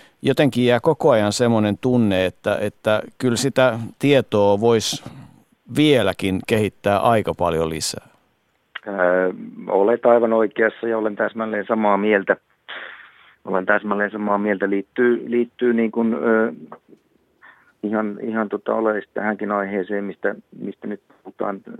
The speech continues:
Speaker 2: puhutaan, tota, näihin, ö, liikunnan väitettyihin hyötyihin, terveyshyötyihin.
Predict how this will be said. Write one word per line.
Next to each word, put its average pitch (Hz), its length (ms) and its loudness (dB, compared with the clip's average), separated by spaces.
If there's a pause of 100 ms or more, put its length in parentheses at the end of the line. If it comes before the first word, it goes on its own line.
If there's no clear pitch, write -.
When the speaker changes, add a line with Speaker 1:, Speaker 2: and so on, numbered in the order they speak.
(120)
Speaker 2:
puhutaan, 98 560 -6
tota, - 360 -4 (1700)
näihin, 98 580 -2
ö, 101 340 -2 (220)
liikunnan 101 540 -4 (200)
väitettyihin 107 760 -4
hyötyihin, 104 720 0
terveyshyötyihin. 95 1040 0